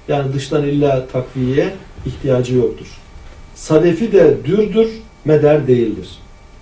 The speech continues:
Sadef, inciyi bilirsiniz. İnci oluyor, bir de onun dışında şöyle bir mahfazası oluyor. O açıldığı zaman içinden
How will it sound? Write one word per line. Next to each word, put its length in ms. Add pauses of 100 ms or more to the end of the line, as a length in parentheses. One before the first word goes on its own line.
Sadef, 380 (640)
inciyi 400
bilirsiniz. 580 (500)
İnci 300
oluyor, 320
bir 80
de 60
onun 200
dışında 360
şöyle 260
bir 120
mahfazası 600
oluyor. 420 (680)
O 120
açıldığı 400
zaman 300
içinden 320